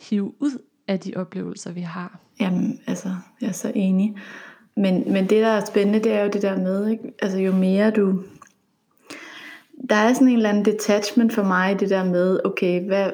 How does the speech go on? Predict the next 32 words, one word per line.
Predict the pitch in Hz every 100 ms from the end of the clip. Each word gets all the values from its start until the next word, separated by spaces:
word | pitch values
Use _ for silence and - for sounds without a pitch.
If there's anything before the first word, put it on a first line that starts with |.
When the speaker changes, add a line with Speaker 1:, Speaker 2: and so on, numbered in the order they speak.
| - _ _
Speaker 2:
nå, | 202 190 185
så | - 214
fik | 233 208
jeg | 190
den | 190 208
her | 220 202 - -
oplevelse. | - 185 233 220 - - 165 - -
Altså, | 190 180 - _ _ _ _ _ _ _
Speaker 1:
Ja. | 226
Speaker 2:
så | 202
kan | 202
man | 185 180
sy-, | 208 202
vurdere | 185 190 208 226
den | 208
som | 185 185
negativ, | 185 185 214 - 202 185
eller | 170 160
det | 165
skaber | - - 175 180
negative | 185 180 190 202 190 185
følelser | 202 220 - 208
i | 190
en, | 196 190
men, | 190 190 175 -
men | 185 - - -
oplevelsen | 196 202 240 220 - - 196 185 - - - _
giver | - 254 262
jo | 247
en | 214 214
noget, | 208 202 202 226
uanset | 220 220 226 - 202